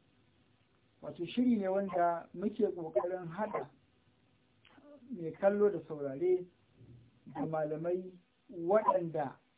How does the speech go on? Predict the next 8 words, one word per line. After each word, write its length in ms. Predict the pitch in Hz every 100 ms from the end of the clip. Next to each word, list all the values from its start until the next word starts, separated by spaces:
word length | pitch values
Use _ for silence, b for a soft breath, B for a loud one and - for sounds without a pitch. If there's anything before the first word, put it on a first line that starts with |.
| _ _ _ 165
wala 380 | 160 190 233 220
Allah 320 | 190 196 180
zai 100 | 165 190 185
iya 140 | 175
kaiwa 360 | - 180 160 156 143
gare 300 | 139 170 190
su, 160 | 190 175 - _ _ _ _ _ _ _ _ _
kuma 680 | - 165 165 165 160 160 160